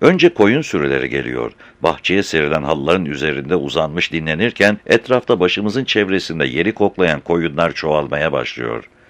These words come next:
Arkasından inek sürüleri ve en sonra da hindi sürüleri geliyor. Ardından Ankara pazarına tiftik satmaya giden Tatar kafilesinin arabaları avluya giriyor.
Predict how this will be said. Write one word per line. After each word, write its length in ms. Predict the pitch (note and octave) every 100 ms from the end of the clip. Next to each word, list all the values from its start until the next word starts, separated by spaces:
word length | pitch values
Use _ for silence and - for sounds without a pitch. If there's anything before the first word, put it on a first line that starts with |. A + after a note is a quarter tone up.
| - - - - -
Arkasından 560 | - D3+ D3+ D3 D3 B2+
inek 340 | G#2+ A2 A#2+
sürüleri 460 | - G2+ D#2+ C#2 C2
ve 60 |
en 260 | D2+ D#2 A#2+
sonra 300 | - G#2 G#2
da 60 | F2
hindi 360 | D#2 F2+ F#2
sürüleri 460 | - E2 C#2 D2 D#2+
geliyor. 440 | C2+ A#1+ B1 A#1 - - - -
Ardından 480 | A2+ A#2 B2+ A#2 G#2+
Ankara 420 | A#2 C#3 A2+ F2+
pazarına 440 | D#2+ D2+ D#2 F2
tiftik 420 | E2 E2+ - A#2+
satmaya 400 | - E2+ - D2+
giden 260 | C#2+ C#2+ F2
Tatar 400 | - E2 G#2+ -
kafilesinin 600 | E2+ C#2+ C#2 C#2 D#2+ F2+
arabaları 560 | - E2+ D2 C#2+ D2+ E2
avluya 440 | D2+ D2+ C#2+ D#2
giriyor. 500 | C2 B1+ B1 A#1 A1